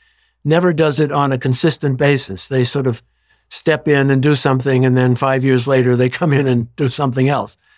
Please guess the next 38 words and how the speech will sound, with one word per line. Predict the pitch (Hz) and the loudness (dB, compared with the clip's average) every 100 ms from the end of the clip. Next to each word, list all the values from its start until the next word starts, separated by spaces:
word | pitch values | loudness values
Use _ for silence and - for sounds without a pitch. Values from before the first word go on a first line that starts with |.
| _ _ _ _ | _ _ _ _
But | 156 156 - _ | -2 -2 -8 _
that, | 165 220 240 | 0 0 0
to | - 190 | -2 0
me, | 180 170 | 2 2
would | 151 143 | 2 0
be | 135 143 135 135 | 2 2 2 -2
the | 139 131 | -4 -2
right | 139 139 | -2 -2
way | 139 127 | 0 0
to | 123 117 | 2 -2
approach | 113 120 107 - | -4 -6 -6 -8
it. | - _ - | -14 _ -6
Um, | 127 113 120 _ _ _ _ _ | -4 -4 -6 _ _ _ _ _
and | 147 135 135 | -2 0 0
to | 151 | 0
recognize | 160 180 180 151 135 127 123 - | 0 0 0 0 0 0 0 -2
that | 147 131 131 _ - | -6 -6 -8 _ -2
we're | 160 | 2
not | 190 214 | 2 2
gonna | 180 | -2
get | 160 160 | -2 0
rid | 156 | 0
of | 139 | 2
rankings, | 127 127 123 143 165 170 | 0 0 -2 -4 -6 -2
and | 196 | 0
I | |
don't | 233 | 0
think | 208 196 | 0 0
we | 160 | 0
necessarily | 156 156 160 160 139 127 | 0 -2 -2 0 2 0
should | - 202 135 | 2 0 2
get | 120 | -2
rid | 120 107 | -2 -4
of | 104 | -6
rankings, | 113 95 - 117 - | -6 -8 -10 -16 -6
but | 165 | -2
we | 165 | 0
need | 156 196 190 151 | 2 2 2 0